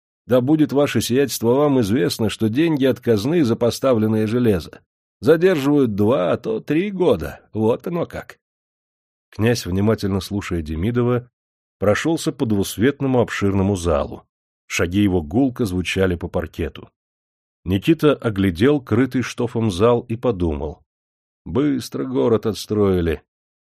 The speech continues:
Были землянки да избы, а теперь палаты добрые". Князь прервал думу Демидова. "Сказывают, что ты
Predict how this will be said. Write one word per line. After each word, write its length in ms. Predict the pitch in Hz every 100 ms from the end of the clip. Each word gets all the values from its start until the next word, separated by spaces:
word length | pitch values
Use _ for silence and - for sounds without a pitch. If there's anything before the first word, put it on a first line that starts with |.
| -
Были 280 | 156 190
землянки 640 | 104 95 98 101 107 92 87
да 160 | 85
избы, 540 | 92 160 165 143 147 131
а 80 | 90
теперь 360 | 113 87 185
палаты 540 | - 180 147 - - 185
добрые". 580 | 110 87 73 67 - _ _ _ _ _ _ -
Князь 520 | 92 123 147 - -
прервал 580 | - 120 117 104 95 80
думу 360 | 76 101 98 87
Демидова. 580 | 95 85 71 78 69 - _ _ _ _ _ _ _ _ _
"Сказывают, 800 | - - 143 156 147 156 147 143
что 240 | - - 117
ты 600 | - 107 98 90 78